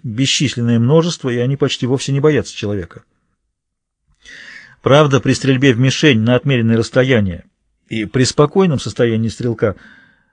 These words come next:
можно прийти к выводам более утешительным,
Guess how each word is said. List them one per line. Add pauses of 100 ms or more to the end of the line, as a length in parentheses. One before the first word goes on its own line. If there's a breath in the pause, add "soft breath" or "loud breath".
(160 soft breath)
можно
прийти
к
выводам
более
утешительным,